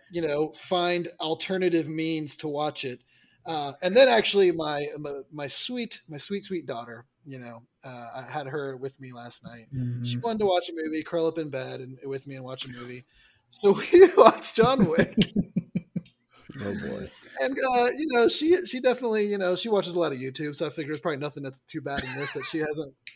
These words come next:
Speaker 1: seen or heard. She, she loves, uh, Five Nights at Freddy's is, like, her favorite video game.
Speaker 2: Yeah, that's
Speaker 1: Yeah.
Speaker 2: pretty screwed up.
Speaker 1: Yeah, so she,
Speaker 2: So
Speaker 1: I figure she's not gonna see anything in this that's gonna cause any, you know, huge harm. But this, I will add to the scene that's coming up in a little bit when they, you know, when the guy's cleaning up all of John's hard work
Speaker 2: <laughs>
Speaker 1: and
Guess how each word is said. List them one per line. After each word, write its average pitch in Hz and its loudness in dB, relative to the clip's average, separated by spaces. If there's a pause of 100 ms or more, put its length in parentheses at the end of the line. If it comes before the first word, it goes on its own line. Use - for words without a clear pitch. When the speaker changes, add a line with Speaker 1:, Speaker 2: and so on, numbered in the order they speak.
(140)
Speaker 1:
seen 165 -4
or 143 -4
heard. 156 0
She, 185 -4
she 190 -2
loves, 180 4
uh, 156 0
Five 156 -4
Nights 156 -4
at - -10
Freddy's 147 -6
is, 135 -12
like, 143 -8
her 147 -8
favorite 139 -8
video 139 -8
game. 135 -12
Speaker 2:
Yeah, 143 10
that's 151 8
Speaker 1:
Yeah. 151 -6
Speaker 2:
pretty 123 4
screwed 123 0
up. 117 -2
Speaker 1:
Yeah, 202 4 (160)
so 190 2 (120)
she, 135 0
Speaker 2:
So 127 4
Speaker 1:
I 214 4
figure 196 6
she's - -2
not 175 -8
gonna 143 -8
see 139 -6
anything 135 -12
in 131 -12
this 123 -14
that's - -16
gonna 120 -20
cause 117 -20
any, 113 -20
you 107 -12
know, 90 -12 (360)
huge 127 -16
harm. 120 -14 (540)
But 208 10
this, 185 2
I 180 0 (100)
will 175 2
add 156 0
to 165 -8
the 151 -8
scene 165 -2
that's 151 -6
coming 156 -6
up 143 -8
in 143 -6
a 135 -6
little 135 -4
bit 131 -8
when 131 -12
they, 127 -14
you 131 -14
know, 123 -14
when 127 -16
the 127 -20
guy's 131 -10
cleaning 135 -12
up 131 -12
all 131 -8
of 120 -14
John's 127 -12
hard 127 -12
work 127 -8
Speaker 2:
<laughs> - -8
Speaker 1:
and 175 -4